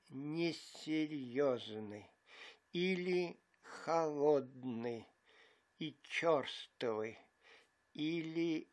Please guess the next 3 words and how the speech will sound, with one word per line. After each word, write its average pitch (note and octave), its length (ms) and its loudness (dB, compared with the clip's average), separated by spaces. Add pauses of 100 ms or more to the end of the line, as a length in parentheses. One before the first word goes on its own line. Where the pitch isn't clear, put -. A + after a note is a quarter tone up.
антиобщественны, C3+ 1900 -4 (520)
но A#2+ 340 -2 (160)
это D3+ 680 -2